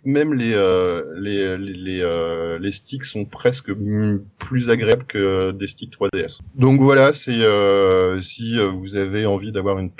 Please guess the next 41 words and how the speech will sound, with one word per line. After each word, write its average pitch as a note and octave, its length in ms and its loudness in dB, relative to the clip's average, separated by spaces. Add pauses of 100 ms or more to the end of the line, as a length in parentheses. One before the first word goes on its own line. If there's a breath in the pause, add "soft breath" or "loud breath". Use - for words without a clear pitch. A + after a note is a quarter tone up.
(140)
une G#2 100 -4
console - 320 -4
portable, A#2+ 600 0
eh - 20 -8
ben, F2 140 -2
euh, E2 600 4 (720 soft breath)
à A#2 200 4
pas B2 160 4
très, B2 240 -2
très B2 180 0
cher C3+ 340 2
et A#2 60 0
qui A2 140 -10
vous G#2 60 -8
permet A2 300 -2
de A2 60 -12
faire G2+ 180 0
un A#2 60 0
peu C#3+ 100 -6
de C3+ 60 -4
rétro C#3 160 0
gaming. D3+ 220 4
Et C#3 40 4
en C3+ 80 6
plus, C#3 140 -4
ça F#3 220 -2
peut D3 180 -6
même F3+ 180 -4
finir E3 300 -6
par A#2+ 160 -2
presque - 300 -2
faire C#3 160 0
une C3 120 2
console C3 400 0
de A#2+ 120 -2
salon. C#3 340 -2
Moi, B2 140 6
on A#2 140 2
parlait B2+ 340 4
des, A2+ 180 0
euh, F#2+ 640 4